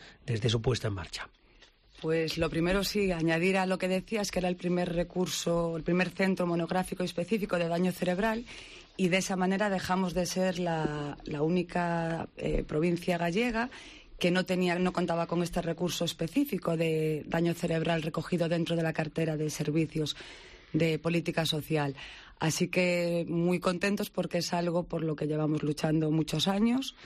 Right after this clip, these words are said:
Speaker 2: Era la demanda de las personas usuarias y familias desde, creo que,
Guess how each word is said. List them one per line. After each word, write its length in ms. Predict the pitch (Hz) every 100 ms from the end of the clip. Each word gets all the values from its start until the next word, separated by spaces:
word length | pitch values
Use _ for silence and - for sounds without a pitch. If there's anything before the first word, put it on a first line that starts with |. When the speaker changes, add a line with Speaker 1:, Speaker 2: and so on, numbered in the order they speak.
| - - -
Speaker 2:
Era 260 | 170 175 170
la 380 | 170 165 165 160
demanda 480 | 165 175 175 170
de 340 | 165 165 160 156
las 300 | 156 160 -
personas 440 | - 151 156 160
usuarias 540 | 165 - 160 160 160 147
y 60 |
familias 540 | 151 156 170 175 160 151
desde, 360 | 156 147 151
creo 260 | 147 160 156
que, 240 | 156 156